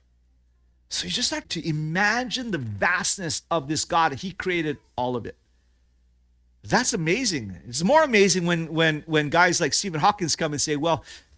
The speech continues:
theoretically, according to the, the equations, all of this came from nothing,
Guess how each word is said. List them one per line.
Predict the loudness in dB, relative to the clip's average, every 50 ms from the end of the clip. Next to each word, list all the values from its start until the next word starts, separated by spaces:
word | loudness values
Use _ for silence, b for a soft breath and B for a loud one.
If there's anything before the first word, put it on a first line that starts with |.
| -20 -18
theoretically, | -16 -2 2 4 4 6 8 8 8 8 8 6 2 4 4 4 4 4 0
according | -4 -8 -4 0 0 0 0 0 -2
to | -2 -2 0
the, | 2 4 2 2 2 -2 -6 -10 -8
the | -4 0 0 0 0 -2 -6
equations, | -8 -2 2 2 2 2 2 0 0 0 -2 -2 -6 -8 b b b b b _ _ _
all | 8 8 8 8 8 6
of | 4 2
this | 4 2 2 2 4 4 6 6 6 4 4 0 -4 _ _ _ _ _ _ _ _ _
came | -2 0 0 0 0
from | 0 0 2 2 2 2 -2 -8 -10 -12 _ _ _ _ _ _ _ _ _ _ _ _ _ _
nothing, | -4 -4 -4 -4 -4 -8 -16 -16 -18